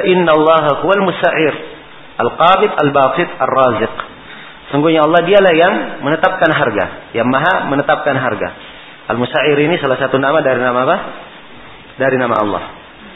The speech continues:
Al-qabid, al-basit. Ya. Yang apa? Ini dua nama dari nama Allah disebutkan bergandengan. Ya. Dia yang memberi rezeki dan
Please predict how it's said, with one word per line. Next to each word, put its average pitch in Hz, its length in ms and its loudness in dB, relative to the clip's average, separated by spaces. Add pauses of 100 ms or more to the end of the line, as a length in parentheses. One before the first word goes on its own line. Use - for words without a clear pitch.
(220)
Al-qabid, 214 480 2
al-basit. 123 520 -2 (1160)
Ya. 85 160 -6 (1120)
Yang 139 200 2 (1700)
apa? 131 560 0
Ini 135 320 0
dua 131 160 2
nama 151 240 2
dari 135 160 2
nama 127 320 0
Allah 151 160 0
disebutkan 131 480 -2
bergandengan. 123 560 0 (800)
Ya. 90 160 -8 (320)
Dia 151 240 2
yang 139 80 2
memberi 131 320 0
rezeki 180 320 0
dan 185 180 2